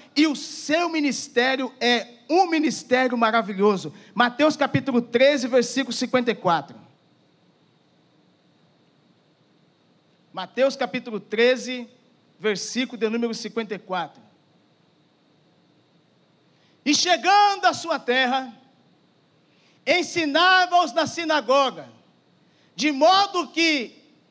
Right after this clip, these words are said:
eles ficavam tristes? Que ensinamento é esse que Jesus tem, meus irmãos? Ei, meus pastores.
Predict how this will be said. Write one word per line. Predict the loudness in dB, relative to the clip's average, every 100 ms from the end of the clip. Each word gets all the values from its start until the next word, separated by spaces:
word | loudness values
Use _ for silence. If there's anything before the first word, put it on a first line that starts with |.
| _ _ _ _ _ -8
eles | -6 -6
ficavam | -4 -2 -2 -2
tristes? | 0 0 0 -8 -20 -20 _ _ _ _ _ _ _ _ _ _ _
Que | -16
ensinamento | -16 -14 -14 -12 -12 -12 -10
é |
esse | -10 -12
que | -14
Jesus | -14 -14 -18
tem, | -20 -20
meus | -20 -20
irmãos? | -20 -20 _ _ _ _ -14
Ei, | -14
meus | -14 -18
pastores. | -20 -20 _ _ _